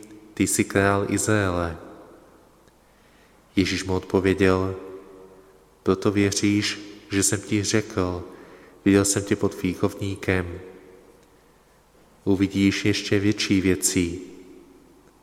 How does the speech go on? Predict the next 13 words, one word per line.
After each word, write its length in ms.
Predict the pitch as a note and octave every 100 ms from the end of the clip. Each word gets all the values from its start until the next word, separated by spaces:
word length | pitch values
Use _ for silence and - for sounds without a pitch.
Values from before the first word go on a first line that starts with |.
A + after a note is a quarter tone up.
| _ _ - -
A 80 | F#2
dodal: 580 | G2 G2 F#2+ F#2+ G2 - - - - - - - - _ _ _ -
„Amen, 460 | G2 G2 G2 G2+ - -
amen, 320 | G2 G2 G2
pravím 420 | - F#2+ F#2+ G2+
vám, 560 | F#2 F2+ F2 E2+ - - - - - - - _ _ _ -
uvidíte 560 | F#2 F#2 G2+ G2+ G#2+
nebe 460 | G#2 G2+ G2 G#2 G#2+
otevřené 840 | G2+ - G#2 G2+ G2 F2 E2+ D#2+ - - - - - -
a 60 | F2+
Boží 360 | G2 F#2+ G#2
andělí 480 | F#2 F#2+ F#2 G2+ G2
vystupovat 920 | F#2+ F#2+ - G#2 - G#2 G#2 G2+ -